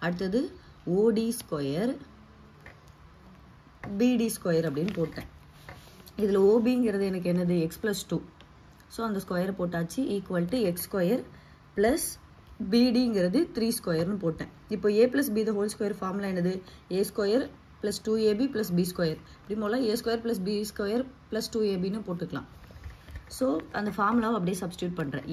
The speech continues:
ஏங்கிறது என்னது? எக்ஸ் ஸ்கொயர் பிளஸ் டூ ஏ பி. ஏங்கிறது என்னது? இதுதான் ஏ, இது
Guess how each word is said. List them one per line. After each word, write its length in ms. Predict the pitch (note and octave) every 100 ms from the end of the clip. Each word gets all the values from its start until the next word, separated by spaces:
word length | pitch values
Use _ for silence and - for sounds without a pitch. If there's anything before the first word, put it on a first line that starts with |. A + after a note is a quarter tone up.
| F#3
ஏங்கிறது 400 | G#3+ G#3+ F#3+ F3+
என்னது? 220 | F#3+ G3+ F3+
எக்ஸ் 200 | F3 G3
ஸ்கொயர் 340 | - E3 C#3+ C#3+ - - - - - - - -
பிளஸ் 300 | F3 F3+ A#3+ - - - - -
டூ 100 | G3 G#3 D#4 - - - -
ஏ 180 | E3+ E3+ G3 - - - D#3
பி. 100 | E3+ D3 - - -
ஏங்கிறது 500 | F3 G3+ G3 F#3+ F#3+
என்னது? 260 | F#3+ G3 A#3+ D4+ - - -
இதுதான் 420 | E3+ E3 G3+ A#3+ F3+
ஏ, 160 | E3 G3 D#4+ - - - - -
இது 200 | E3 E3+